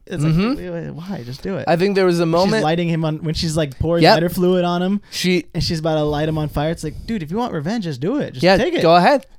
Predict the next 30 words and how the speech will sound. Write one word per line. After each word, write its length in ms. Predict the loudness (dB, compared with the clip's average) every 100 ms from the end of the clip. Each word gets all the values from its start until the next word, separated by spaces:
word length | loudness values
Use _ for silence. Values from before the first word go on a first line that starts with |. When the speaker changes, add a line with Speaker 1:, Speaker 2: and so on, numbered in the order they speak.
| 4
Speaker 2:
Go 140 | 6
ahead. 280 | 8 6 4
This 180 | 0 0
is 100 | -2
the 80 | 0
moment. 320 | 2 0 0
Go 140 | 2
ahead 140 | 4 2
and 80 | 2
do 120 | 0
it. 100 | -2 -6 0
That 180 | 4 4
was 180 | 4 2
one. 340 | 2 2 0
There 100 | 0
was 100 | 0
another 240 | 2 2 2
where, 360 | 2 4 2 2
uh, 400 | 2 4 4 2 -2 -12 _ _ _ -20 -16 -4
the 160 | 0
main 360 | 2 2 2 2
villain, 400 | 4 4 4 2
whose 280 | 2 0 -2
name 260 | -2 0 0
is 80 |
escaping 480 | -2 -2 -2 -2 -2
me 140 | -2 -4
at 120 | -6
the 60 |
mi-, 120 | -6